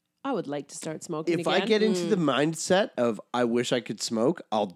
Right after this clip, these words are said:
Speaker 2: definitely smoke
Speaker 1: See, but
Speaker 2: again.
Speaker 1: I've been
Speaker 2: I
Speaker 1: wishing
Speaker 2: know I
Speaker 1: for
Speaker 2: will.
Speaker 1: multiple, like, over a decade.
Speaker 2: Yeah, but how
Speaker 3: Yeah.
Speaker 2: often do you wish it?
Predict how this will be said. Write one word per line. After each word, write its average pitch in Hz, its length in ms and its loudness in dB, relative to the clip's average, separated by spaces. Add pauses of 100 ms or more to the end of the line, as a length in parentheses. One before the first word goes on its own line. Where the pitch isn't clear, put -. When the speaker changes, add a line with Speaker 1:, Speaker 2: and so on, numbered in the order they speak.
Speaker 2:
definitely 104 460 -2
smoke - 220 -10
Speaker 1:
See, 311 140 -2
but 277 120 -2
Speaker 2:
again. 277 60 2
Speaker 1:
I've 262 80 -2
been 294 180 -2
Speaker 2:
I - 60 -8
Speaker 1:
wishing 240 280 2
Speaker 2:
know 233 180 4
I 214 60 -2
Speaker 1:
for 226 120 0
Speaker 2:
will. 220 80 -2
Speaker 1:
multiple, 196 1040 0
like, 170 240 -4 (440)
over 190 360 0
a 165 80 0
decade. 170 420 0
Speaker 2:
Yeah, 165 80 4
but 165 80 0
how 160 260 4
Speaker 3:
Yeah. 151 120 4
Speaker 2:
often 160 240 2
do 143 80 0
you 135 120 4
wish 123 360 0
it? - 180 -10